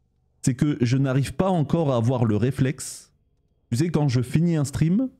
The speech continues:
je le dérush tout de suite. En fait, j'aimerais, pour que, pour que ça coïncide avec l'esprit qu'on veut donner à ce nouvel abonnement, ce serait que je finis le live, je le dérush tout de suite, les vidéos sont tout de suite envoyées,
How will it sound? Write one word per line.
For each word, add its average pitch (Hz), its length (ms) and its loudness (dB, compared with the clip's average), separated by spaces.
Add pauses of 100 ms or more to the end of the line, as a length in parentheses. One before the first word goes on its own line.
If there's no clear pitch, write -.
(180)
je 95 160 0
le 139 100 2
dérush 147 360 0
tout 151 100 0
de - 60 -4
suite. - 400 -4 (420)
En - 80 0
fait, 190 160 0
j'aimerais, 165 680 0 (120)
pour 98 220 -2
que, 101 380 0 (1300)
pour 131 200 -2
que 143 140 2
ça 151 160 0
coïncide 180 640 2
avec 117 240 2
l'esprit 143 400 0
qu'on 120 140 2
veut 107 120 2
donner 123 260 2
à 117 60 2
ce 107 140 -2
nouvel 107 240 2
abonnement, 113 500 0 (1200)
ce 127 40 0
serait 185 200 0
que 147 200 0
je 113 120 0
finis 196 300 0
le 190 80 0
live, 170 360 0 (640)
je 104 160 0
le 165 60 2
dérush 147 340 0
tout 233 120 0
de - 40 -8
suite, - 400 -4 (440)
les 143 180 2
vidéos 175 380 2
sont 131 180 0
tout 233 180 0
de 240 60 -6
suite - 240 0
envoyées, 120 460 0